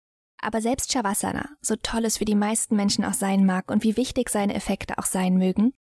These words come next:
ist nicht für alle Menschen immer und zu jeder Zeit die beste Wahl. Das lange Liegen mit geschlossenen Augen und ohne äußere Reize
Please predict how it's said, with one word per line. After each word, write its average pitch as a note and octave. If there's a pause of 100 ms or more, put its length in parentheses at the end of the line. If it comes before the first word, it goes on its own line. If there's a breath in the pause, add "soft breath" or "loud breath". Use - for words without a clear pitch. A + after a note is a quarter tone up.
ist -
nicht B3
für -
alle A3
Menschen G3+
immer G3+
und A#3+
zu -
jeder G3+
Zeit F#3
die F#3
beste F3+
Wahl. - (1000)
Das G3+
lange G3
Liegen G#3+
mit G#3+
geschlossenen G#3+
Augen G3+
und A#3
ohne A#3+
äußere G3+
Reize G3